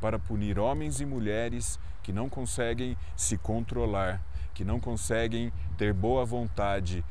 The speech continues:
e sanidade para aprender a viver juntos. A sociedade é a soma de tudo que pensamos, sentimos e fazemos. A sociedade somos todos nós.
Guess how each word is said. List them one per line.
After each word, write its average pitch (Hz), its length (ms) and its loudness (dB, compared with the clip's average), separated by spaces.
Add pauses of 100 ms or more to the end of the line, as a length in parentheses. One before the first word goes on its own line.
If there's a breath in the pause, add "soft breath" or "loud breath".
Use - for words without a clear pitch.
(100)
e 95 120 0
sanidade 107 840 2
para 104 320 2
aprender 101 480 0
a 104 60 0
viver 101 400 0
juntos. 87 560 0 (180 loud breath)
A - 80 2
sociedade 131 640 2
é 127 60 2
a 120 60 0
soma 139 340 0
de 120 120 -2
tudo 180 240 -2
que 165 120 0
pensamos, 160 840 0 (160 loud breath)
sentimos 143 880 0 (160 loud breath)
e 113 80 0
fazemos. 92 800 0 (220 loud breath)
A 98 40 -2
sociedade 117 720 0 (180)
somos 110 360 -2
todos 117 400 0
nós. 90 480 -2